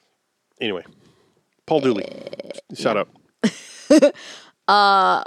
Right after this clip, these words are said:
Speaker 2: what's your, what's your favorite of the ones that we've watched?
Speaker 1: Probably this one and Men at Work. No, this one and Lawn Dogs, really.
Speaker 2: Yes. Yeah, Lawn Dogs
Speaker 1: Holy
Speaker 2: is
Speaker 1: shit.
Speaker 2: probably my favorite. Um,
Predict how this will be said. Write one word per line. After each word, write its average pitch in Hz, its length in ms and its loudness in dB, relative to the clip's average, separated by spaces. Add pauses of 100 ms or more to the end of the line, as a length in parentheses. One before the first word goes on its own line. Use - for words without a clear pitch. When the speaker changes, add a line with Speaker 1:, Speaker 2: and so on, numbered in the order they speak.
Speaker 2:
what's 269 340 -2
your, 294 240 -4
what's 240 180 -2
your 254 100 -2
favorite 202 280 0
of 160 540 -8 (200)
the 160 100 -4
ones 151 240 -6
that - 100 -8
we've 131 140 -10
watched? - 340 -14
Speaker 1:
Probably 254 360 2
this 143 340 2
one 240 320 0 (1300)
and 147 180 2
Men 147 140 4
at 143 80 4
Work. 131 440 0 (1300)
No, 151 100 6
this 190 160 4
one 233 80 6
and 123 140 4
Lawn 117 220 2
Dogs, 98 260 -2
really. 110 140 -2
Speaker 2:
Yes. 156 260 0 (560)
Yeah, 233 240 2
Lawn 233 240 0
Dogs 294 120 4
Speaker 1:
Holy 294 100 4
Speaker 2:
is - 60 -4
Speaker 1:
shit. 233 240 2
Speaker 2:
probably 202 360 0
my 170 160 -4
favorite. 143 680 -8 (140)
Um, 147 720 -2